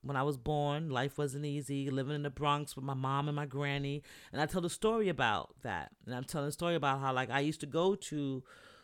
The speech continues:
um, parties and then get on the mic and battle. You know, if it's money, I'm a battle 'cause I'm tr-, I'm coming for the prize, you know? And then,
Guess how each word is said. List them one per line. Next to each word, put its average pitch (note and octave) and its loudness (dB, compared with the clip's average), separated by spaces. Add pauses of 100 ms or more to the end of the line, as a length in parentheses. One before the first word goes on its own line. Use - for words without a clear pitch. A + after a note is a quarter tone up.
(220)
um, B2+ -2
parties B2+ 4
and B2 -4
then B2 -6
get B2 0
on C#3+ -4
the D3 -2
mic C#3+ 0
and C3+ -2
battle. A#2+ 4 (120)
You D3 -4
know, B2+ -2
if B2 -4
it's C3 -2
money, E3 0
I'm D3+ 0
a D3 0
battle D3 10
'cause A2+ -6
I'm A#2 -2
tr-, - -4
I'm D#3 -2
coming D#3 -2
for F3 -4
the E3 0
prize, D3+ 2
you C#3+ -4
know? C#3 -2 (460)
And C#3+ -2
then, C3+ 0